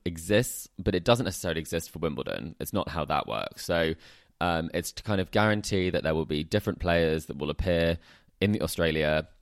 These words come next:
um, and in kind of France and in the U S Open. But the thing that's a bit funny about it is that it doesn't necessarily always lend itself to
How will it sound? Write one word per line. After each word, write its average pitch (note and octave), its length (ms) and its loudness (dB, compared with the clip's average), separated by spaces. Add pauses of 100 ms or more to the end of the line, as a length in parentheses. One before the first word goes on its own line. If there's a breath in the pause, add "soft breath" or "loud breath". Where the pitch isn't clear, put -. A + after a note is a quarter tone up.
(180)
um, D#2+ 380 -4
and E2+ 100 -2
in E2+ 300 0
kind D#2+ 240 -6
of D#2 160 -8 (180)
France F2 320 0
and E2+ 60 -2
in D#2+ 60 -2
the D#2+ 100 -4
U E2+ 100 2
S - 160 -2
Open. D#2+ 400 -4 (100)
But - 320 0
the G#2 120 0 (360)
thing B2+ 180 0
that's B2 160 -2
a A2 40 -2
bit G2 160 2
funny G#2+ 240 4
about D2 280 4
it C#2+ 80 -2
is D2 160 -2
that D#2+ 140 0
it D2 100 -2
doesn't G#2+ 260 6
necessarily F2 420 4
always E2 240 2
lend F2 160 2
itself D2+ 340 0
to D#2 320 2